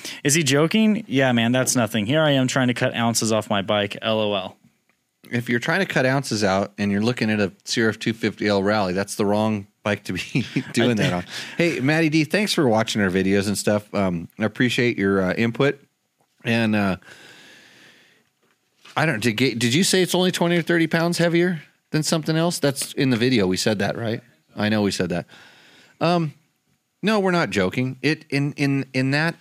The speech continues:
Speaker 2: in that segment, in that market, like, that twenty and thirty pounds at that ability level, and the only time you're really gonna pick, feel it is when you're picking it up off the ground. And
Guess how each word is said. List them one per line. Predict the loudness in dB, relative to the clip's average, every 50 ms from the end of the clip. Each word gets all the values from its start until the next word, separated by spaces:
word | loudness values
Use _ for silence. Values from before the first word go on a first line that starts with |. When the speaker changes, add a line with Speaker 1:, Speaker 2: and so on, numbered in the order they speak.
| _ _ -16
Speaker 2:
in | -8 -4 -2 0
that | 0 0 -2 -4
segment, | -4 -2 0 0 0 -2 -4 -2
in | 0 0
that | 0 0
market, | 0 0 0 0 0 -2 -4 -4 -2
like, | -2 -4 -4 -4 _ _ -6
that | -6 -6 -6 -6
twenty | -4 -4 -2 0 0
and | -2 -2 0
thirty | -2 0 0 -2
pounds | -4 -2 -4 -2 -2 -2 -2 -2 -4 -6 -6 -8
at | -8 -8 -8 _ _ _ _ -6
that | -4 -4 -4 -4 -6 _ _ _ _ _ _ _ _ _ _ _ -8
ability | -8 -2 0 0 2 2 2 2 0
level, | 0 0 0 0 0 0 -2 -2 -4 -4
and | -4 -4 -4 -4 -6 -6
the | -4 -2
only | 0 0 0 0 -2
time | -4 -4 -2 -2 0 0
you're | -2 -2 0
really | 0 2 2 2
gonna | 2 0 -2 -2
pick, | -4 -4 -4 -2 -2 -2 -4 -8
feel | -8 -4 -2 0 0 0
it | 0
is | -2 -4 -4
when | -2 -4 -2
you're | -4 -6
picking | -4 -6 -6 -4 -2 -2 -2
it | 0 -2
up | -2 -4 -2 -2
off | -4 -4 -4 -6
the | -8
ground. | -4 -2 -2 -2 -2 -6 -8 -12 -20 -20 -20 -20 -20 -20 -20 -20 -20 -20 -20 _ _ _ _ _ -6
And | -4 -2 -2 -2 -4 -6